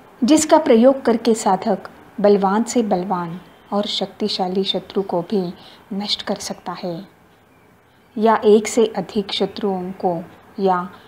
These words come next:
गुप्त और छुपे हुए शत्रुओं का भी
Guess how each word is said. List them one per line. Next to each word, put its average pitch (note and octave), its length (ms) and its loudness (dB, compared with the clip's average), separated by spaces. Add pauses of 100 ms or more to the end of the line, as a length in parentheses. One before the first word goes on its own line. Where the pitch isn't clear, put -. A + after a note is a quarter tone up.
(200)
गुप्त G#3+ 420 0
और A#3+ 640 0
छुपे C4+ 440 2
हुए C#4 300 4
शत्रुओं A3 640 0
का G3 220 0
भी A3 300 0